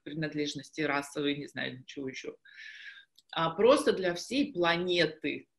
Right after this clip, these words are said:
То есть такого эксперимента планетарного масштаба у нас еще не было. То есть это такой исторический опыт, конечно, который мы проживаем,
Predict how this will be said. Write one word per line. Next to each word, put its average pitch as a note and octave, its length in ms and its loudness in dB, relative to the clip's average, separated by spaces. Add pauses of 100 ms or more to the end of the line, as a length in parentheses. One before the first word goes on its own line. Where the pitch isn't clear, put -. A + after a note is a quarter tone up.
(160)
То F3 80 -2
есть F3 100 -2
такого G#3 480 2
эксперимента G3+ 840 -2
планетарного G3 1040 4
масштаба F#3+ 480 -4
у F3 100 0
нас G3 260 -2
еще G3 260 -2
не G3 180 0
было. D3+ 300 -4
То E3 120 -4
есть D#3+ 140 -4
это F#3 120 -6
такой G#3 300 0
исторический F3+ 580 0
опыт, C4+ 320 -2
конечно, E3+ 260 -8
который E3 280 -8
мы D#3 100 -6
проживаем, E3 600 -4